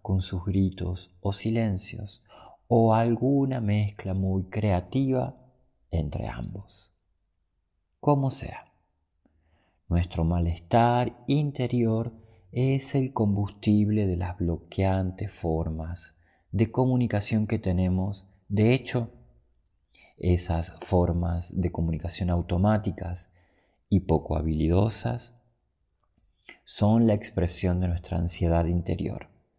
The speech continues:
algo que hablaremos en breve. En lo personal, me fue muy útil comenzar con la identificación de estas formas en tres categorías. Dos de ellas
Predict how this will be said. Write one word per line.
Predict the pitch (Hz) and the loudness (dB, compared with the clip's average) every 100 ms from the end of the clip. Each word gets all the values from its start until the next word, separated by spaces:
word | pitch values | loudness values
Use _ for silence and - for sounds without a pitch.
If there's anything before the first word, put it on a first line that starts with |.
| _ _ _ _ | _ _ _ _
algo | - 98 98 101 | -2 2 2 2
que | 95 | 0
hablaremos | 87 85 85 85 87 - | 2 2 0 0 -4 -6
en | - | -8
breve. | - - - - _ _ _ _ _ _ _ _ _ _ _ _ | -6 -8 -12 -18 _ _ _ _ _ _ _ _ _ _ _ _
En | 101 117 | 2 4
lo | 123 | 4
personal, | 147 151 - 90 - - - _ _ _ _ _ _ _ | 0 -2 -4 -4 -4 -8 -16 _ _ _ _ _ _ _
me | 85 85 | -4 -2
fue | 104 104 | 2 4
muy | 110 123 127 | 4 2 2
útil | 123 120 107 101 | 0 0 0 0
comenzar | 113 104 101 101 101 101 95 | 0 2 0 -2 -4 -4 -2
con | 98 | 0
la | 90 | 2
identificación | 90 85 82 85 - 87 - - 101 104 - - _ _ _ _ _ _ _ _ _ _ - | 2 2 -2 -6 -6 -6 -6 -2 0 0 -4 -20 _ _ _ _ _ _ _ _ _ _ -2
de | 95 104 | 2 2
estas | 104 - 101 - - | 0 -2 -2 -2 -12
formas | - 127 127 127 131 131 - _ _ _ _ _ _ - | -2 2 2 2 -2 -6 -12 _ _ _ _ _ _ -2
en | 123 | 0
tres | 135 165 | 2 0
categorías. | - 143 113 101 98 95 87 - - - _ _ _ _ _ _ | 0 -2 2 4 4 2 -2 -6 -14 -20 _ _ _ _ _ _
Dos | 87 82 95 107 | 0 2 2 0
de | 120 113 101 | 2 2 0
ellas | 95 92 95 - | -2 -6 -8 -12